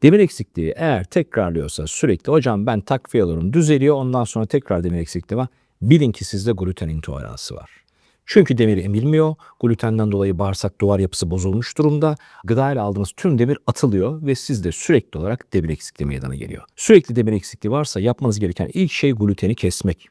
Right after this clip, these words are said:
Üç gün, beş gün kesmekten bahsetmiyorum. En az bir sene boyunca kesmek. Çünkü demir eksikliği gluten intoleransının bir numaralı işaretidir. Glutenden uzaklaşın, demir depolarınız tekrar dolacak.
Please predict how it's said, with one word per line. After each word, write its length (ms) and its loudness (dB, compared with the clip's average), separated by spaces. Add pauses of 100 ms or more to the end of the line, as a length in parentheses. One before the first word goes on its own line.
Üç 200 4
gün, 160 2
beş 180 4
gün 100 -2
kesmekten 600 -2
bahsetmiyorum. 680 -4 (180)
En 240 2 (100)
az 300 0
bir 280 4
sene 340 -2
boyunca 320 -6
kesmek. 580 -12 (640)
Çünkü 280 -2
demir 200 6
eksikliği 560 0 (380)
gluten 300 2
intoleransının 920 -2 (240)
bir 180 6
numaralı 380 -4
işaretidir. 680 -6 (260)
Glutenden 420 2
uzaklaşın, 580 0 (320)
demir 240 6
depolarınız 640 -4
tekrar 360 -4
dolacak. 480 -12